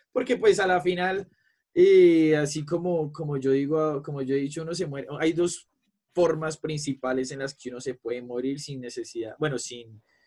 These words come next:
cuando no son muertes violentas. Uno se muere o por un infarto o uno se muere de cáncer,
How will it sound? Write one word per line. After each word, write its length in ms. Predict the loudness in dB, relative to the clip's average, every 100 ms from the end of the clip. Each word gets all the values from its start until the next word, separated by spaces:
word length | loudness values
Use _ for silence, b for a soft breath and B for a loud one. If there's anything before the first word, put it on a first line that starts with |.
| b -8
cuando 240 | -4 -2
no 100 | -4
son 180 | -8 -8
muertes 380 | -8 -6 -6 -2
violentas. 520 | -2 -2 -4 -8 -8
Uno 160 | -8
se 100 | -8 -6
muere 240 | -4 0
o 180 | 0 0
por 200 | -2 -2
un 140 | -4
infarto 580 | -8 -6 -4 -4 -4 -4
o 120 | -4
uno 120 | -6
se 140 | -10 -10
muere 220 | -8 -6
de 120 | -6
cáncer, 460 | -8 -10 -10 -12